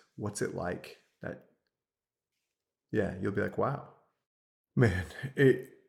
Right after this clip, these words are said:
yeah, there's something, um, feels so good to be human. Like, to be unapologetically, like, I, I don't know, like, I, I like sex.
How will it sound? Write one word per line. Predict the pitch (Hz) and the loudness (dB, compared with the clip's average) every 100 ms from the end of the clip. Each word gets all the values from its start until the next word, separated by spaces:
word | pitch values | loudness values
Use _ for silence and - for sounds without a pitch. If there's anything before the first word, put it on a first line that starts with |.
| _ _ _ - | _ _ _ -4
yeah, | 123 131 | 4 6
there's | 117 107 | 6 4
something, | - 131 131 156 131 104 - - | 2 0 4 4 2 0 -8 -6
um, | 104 95 90 | -2 -2 -4
feels | - 120 101 | 0 0 0
so | - - 113 113 | 0 4 4 4
good | 104 101 104 101 98 92 87 _ _ _ _ _ _ _ _ | 2 -2 -2 -2 -2 -4 -10 _ _ _ _ _ _ _ _
to | - | -6
be | 98 101 101 98 95 95 | -4 -2 0 -2 -4 -8
human. | - - 104 95 95 - _ _ _ _ _ - | -16 -6 -4 -4 -8 -14 _ _ _ _ _ -6
Like, | - - - - _ _ _ _ _ _ _ - | -6 -6 -10 -20 _ _ _ _ _ _ _ -6
to | 113 | 2
be | 117 | 6
unapologetically, | 117 117 117 107 98 101 95 92 101 98 95 90 - | 6 4 6 6 6 4 2 2 0 0 -2 -4 -6
like, | 98 87 - _ _ _ _ _ _ _ | -6 -6 -12 _ _ _ _ _ _ _
I, | - 98 98 98 101 95 - _ _ _ _ _ _ _ _ - | -4 0 2 2 0 -4 -10 _ _ _ _ _ _ _ _ -12
I | - | -6
don't | 104 | -2
know, | 107 131 - | -2 -2 -2
like, | 90 98 | -4 -4
I, | 101 101 - | -6 -6 -4
I | 110 | 2
like | 110 104 | 2 2
sex. | - 110 98 - - | 0 0 0 -6 -12